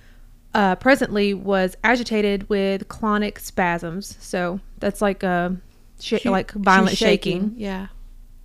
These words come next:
Speaker 1: Her eyes became fixed with pupils widely dilated. Lips were blue, and she frothed at the mouth. Her breathing became, um, labored. She lost consciousness and was violently convulsed on the left side. The convulsion lasted five minutes and was
Speaker 2: <gasps>
Speaker 1: succeeded by a coma.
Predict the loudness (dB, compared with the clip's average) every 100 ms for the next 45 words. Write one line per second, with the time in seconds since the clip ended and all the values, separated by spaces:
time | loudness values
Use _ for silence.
0 | -4 2 4 4 2 0 0 0 0 0
1 | 0 -4 -8 -4 -4 -2 -2 0 0 0
2 | 0 0 0 0 -2 -4 -6 -6 -6 -6
3 | -2 0 0 0 -4 -10 -20 -20 -20 -20
4 | -4 -2 0 0 4 2 2 -2 -2 -2
5 | -2 -4 -8 -2 0 0 0 0 0 2
6 | 0 -4 0 2 2 2 -2 -4 -10 _
7 | -20 -20 -20 -20 -20 -20 -20 _ -8 0
8 | 0 0 -4 -6 -16 -20 -20 -18 -18 -20
9 | -20 -20 -20 -14 0 2 4 4 2 0
10 | -2 -2 -2 -2 -2 -2 -2 -2 -2 0
11 | 0 0 -2 -2 -2 0 0 -2 -4 -4
12 | -2 -2 -4 -4 -4 -4 -4 -8 -4 -4
13 | -2 -2 -2 -2 0 -2 -4 -6 -2 0
14 | 0 -2 -2 -4 -6 -4 -4 -4 -10 -6
15 | -4 -2 0 0 -2 -4 -4 -4 -6